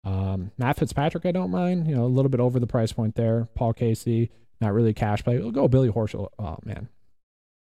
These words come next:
Misclick there. I apologize. We'll get it pulled up. So Billy Horschel, Russell Henley, Corey Connors, Adam Scott. Let's see here.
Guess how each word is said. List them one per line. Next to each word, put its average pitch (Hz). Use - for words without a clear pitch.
Misclick -
there. -
I -
apologize. -
We'll 123
get 165
it 127
pulled 107
up. -
So 120
Billy 139
Horschel, 131
Russell 123
Henley, 117
Corey 117
Connors, 110
Adam 104
Scott. 123
Let's 117
see 104
here. 101